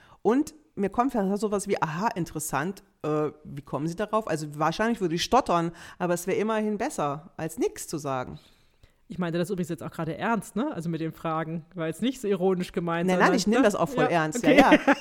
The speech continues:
Speaker 1: Aber wir sind ja beide nicht drauf gekommen.
Speaker 2: Nee, natürlich nicht. Wir sind beide nicht drauf. Ich war ja auch schon voll in diesem Film, äh, ich sag jetzt mal, blöde Ärztin, ja. Der muss man irgendwas entgegensetzen, war ich ja auch voll drin. Äh, weil ich hab ja selber auch schon Erlebnisse gehabt. Als ich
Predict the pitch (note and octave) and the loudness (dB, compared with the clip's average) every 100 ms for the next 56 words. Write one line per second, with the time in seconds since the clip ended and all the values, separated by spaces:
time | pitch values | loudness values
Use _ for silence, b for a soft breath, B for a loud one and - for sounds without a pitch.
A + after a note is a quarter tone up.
0 | - F3+ F#3+ F#3 G3+ G#3+ F3+ D#3 D4+ A#3+ | 0 0 4 4 4 2 2 6 4 4
1 | F3+ D#3+ D#3+ E3 - D#3+ D3 A#3+ G3+ F#3+ | 0 0 -2 -2 -4 -4 4 8 8 6
2 | C#4 D4+ C4 A#3 G#3+ D#4 C#4 C#4+ - - | 2 2 6 6 10 12 12 12 12 10
3 | - E4+ - C#5+ - D5+ - C#5 B - | 10 6 6 4 4 2 2 -2 B -2
4 | F#3 F3+ F3+ - G3+ - F#3 - - F#3 | 2 6 6 6 4 4 0 0 2 4
5 | G3+ F3+ F#3 F#3 F3 F3 E3+ B B - | 4 4 0 0 -2 -4 -4 B B -6
6 | - G3+ G3+ F#3+ F#3 - F3 F3 F3 - | 4 6 8 6 4 0 2 2 2 0
7 | F3+ F3 F3 E3+ E3+ E3 D#3 F3+ F#3+ F3+ | -2 -2 0 0 0 0 2 6 8 8
8 | F3+ D3+ G3 - - F#3+ F#3+ A3+ F3+ F#3+ | 6 4 2 0 2 4 4 2 2 0
9 | A3+ - D#3 F3+ F#3+ G#3+ G3 D#3+ F#3+ F#3 | 0 -4 0 2 2 0 -2 0 -2 -2
10 | E3+ F3 F#3+ D#3+ G#3 G#3+ D#3+ - D#3+ D3 | -4 -4 -4 -4 -4 -4 -4 -4 -4 -2
11 | D#3 - C#3+ E3+ - - D#3+ D3+ F#3 F3 | -2 -2 -4 -4 -6 -2 -2 0 2 2
12 | D3 - - - - - - - - B | 0 -8 -20 -20 -12 -12 -12 -20 -20 B
13 | B B D#3+ D#3 C3+ D3+ D#3+ E3 D#3+ D3 | B B -6 -6 -4 -4 -4 -2 -2 0
14 | D#3+ D#3+ A2 F3+ - D#3 D3+ - F#2+ D3 | 0 0 0 -2 -2 -4 -4 -10 -10 -6
15 | D#3 - D3 D3 D3 D3 - D3 F3 F3 | -6 -6 -10 -6 -6 -6 -8 -2 -2 -2
16 | - E3 E3 - - | -2 -2 -2 -8 -20